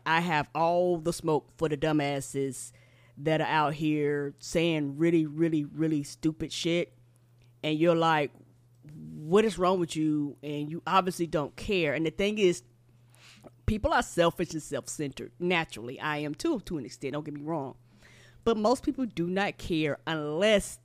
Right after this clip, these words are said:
the law directly impacts them. That's like them white women that voted Republican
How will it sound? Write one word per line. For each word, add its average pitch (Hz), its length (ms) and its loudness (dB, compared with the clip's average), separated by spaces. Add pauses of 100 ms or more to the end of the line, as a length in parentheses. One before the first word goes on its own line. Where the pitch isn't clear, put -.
the 170 100 2
law 160 540 4
directly 151 880 -2 (100)
impacts 180 800 -2
them. 139 300 -4 (300)
That's 147 180 -6
like 156 160 -2
them 196 220 -2
white 254 260 4
women 208 480 4 (260)
that 160 180 0
voted 165 220 0
Republican 196 760 4